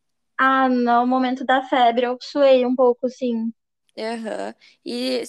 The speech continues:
Speaker 2: chegou a ter alteração de peso, emagreceu?
Speaker 1: Não, não, só,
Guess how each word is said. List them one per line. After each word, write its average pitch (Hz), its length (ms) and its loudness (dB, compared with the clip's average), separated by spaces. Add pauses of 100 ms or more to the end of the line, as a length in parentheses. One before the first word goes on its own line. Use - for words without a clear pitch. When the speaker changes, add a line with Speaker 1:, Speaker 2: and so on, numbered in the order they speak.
Speaker 2:
chegou 233 600 -4
a 359 140 -4
ter 262 220 -8
alteração 233 560 -10
de 196 120 -20
peso, 240 640 -8
emagreceu? 208 1080 -8 (920)
Speaker 1:
Não, 440 280 -2
não, 370 380 -2
só, 370 420 2